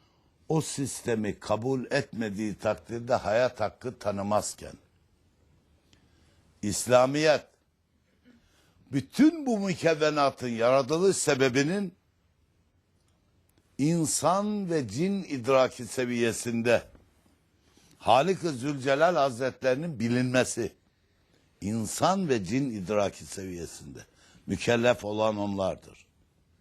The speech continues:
Bilinmesini, bu bilginin tabii ve vicdani bir neticesi olarak ibadetlerle tekrim olunmasını alemi kesretin varlık sebebi sayıyor.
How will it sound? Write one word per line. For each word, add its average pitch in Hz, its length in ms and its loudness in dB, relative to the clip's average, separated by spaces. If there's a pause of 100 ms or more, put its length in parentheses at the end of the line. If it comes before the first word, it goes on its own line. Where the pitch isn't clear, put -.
(640)
Bilinmesini, 151 800 2 (1000)
bu 220 220 2
bilginin 220 560 2
tabii 185 1000 0
ve 139 160 0
vicdani 165 640 2
bir 214 220 -2
neticesi 160 640 -2
olarak 127 480 2 (840)
ibadetlerle 147 1120 0
tekrim 170 520 -6
olunmasını 143 920 0 (1700)
alemi 143 420 2
kesretin 127 640 -4
varlık 123 340 2
sebebi 95 480 -6
sayıyor. 69 440 -18